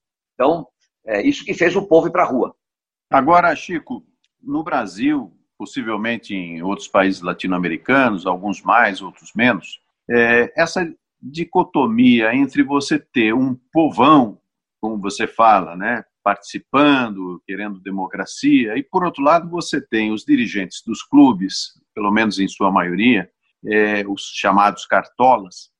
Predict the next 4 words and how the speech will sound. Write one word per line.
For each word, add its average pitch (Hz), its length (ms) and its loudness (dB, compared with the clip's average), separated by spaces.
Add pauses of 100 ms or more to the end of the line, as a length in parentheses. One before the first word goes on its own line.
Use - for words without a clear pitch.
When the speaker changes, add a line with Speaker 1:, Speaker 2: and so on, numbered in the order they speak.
Speaker 2:
que 190 440 -4 (260)
normalmente 160 580 -2
têm 156 280 -2
posturas, 135 800 -2